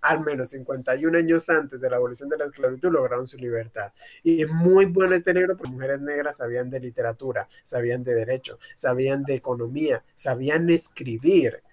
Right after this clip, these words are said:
cosas que uno no se imaginaría que la, que la gente negra y particularmente las mujeres negras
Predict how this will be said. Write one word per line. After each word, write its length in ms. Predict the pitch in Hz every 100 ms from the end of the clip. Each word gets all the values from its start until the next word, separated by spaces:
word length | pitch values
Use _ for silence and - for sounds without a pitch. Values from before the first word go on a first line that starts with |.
| _ _
cosas 280 | 165 160 175
que 100 | 170
uno 240 | 156 170
no 340 | 175 160 170 175
se 120 | 202
imaginaría 600 | 185 170 143 131 139 170
que 120 | 175
la, 240 | 139 135 131
que 260 | - 160
la 140 | 147 131
gente 300 | 160 170 175
negra 280 | 180 165 147
y 60 |
particularmente 1400 | 131 151 139 123 147 143 135 127 147 160 160 170 127 123
las 160 | 127 120
mujeres 380 | 123 131 143
negras 400 | 147 160 170 196